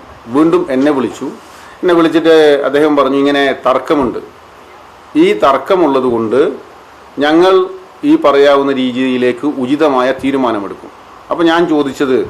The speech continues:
അദ്ദേഹത്തിൻ്റെ രേഖ എന്താണോ പറയുന്നത്, എനിക്ക് ആ രേഖ പറയുന്ന പേര് ബാലറ്റ് പേപ്പറിൽ അച്ചടിച്ച് വരുന്നതിൽ യാതൊരു പ്രയാസവുമില്ല. പക്ഷേ എൻ്റെ പേര് കഴിഞ്ഞ രണ്ട് തെരഞ്ഞെടുപ്പിലും ഞാൻ ഈ ബാലറ്റ് പേപ്പറിൽ ഉപയോഗിച്ച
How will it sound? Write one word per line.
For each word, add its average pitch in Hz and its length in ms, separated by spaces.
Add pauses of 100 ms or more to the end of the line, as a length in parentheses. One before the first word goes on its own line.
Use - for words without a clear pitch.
(640)
അദ്ദേഹത്തിൻ്റെ 214 520 (120)
രേഖ 170 200 (140)
എന്താണോ 147 380 (100)
പറയുന്നത്, 131 480 (500)
എനിക്ക് 151 320 (800)
ആ 156 60 (100)
രേഖ 160 160 (140)
പറയുന്ന 139 400 (840)
പേര് 143 360 (140)
ബാലറ്റ് 131 360
പേപ്പറിൽ 127 360
അച്ചടിച്ച് 131 420
വരുന്നതിൽ 120 360 (100)
യാതൊരു 127 340 (100)
പ്രയാസവുമില്ല. 101 640 (640)
പക്ഷേ 190 220 (140)
എൻ്റെ 220 320
പേര് 147 300 (460)
കഴിഞ്ഞ 160 260
രണ്ട് 156 360
തെരഞ്ഞെടുപ്പിലും 147 600 (100)
ഞാൻ 131 120 (800)
ഈ - 20 (140)
ബാലറ്റ് 139 340
പേപ്പറിൽ 131 380
ഉപയോഗിച്ച 127 420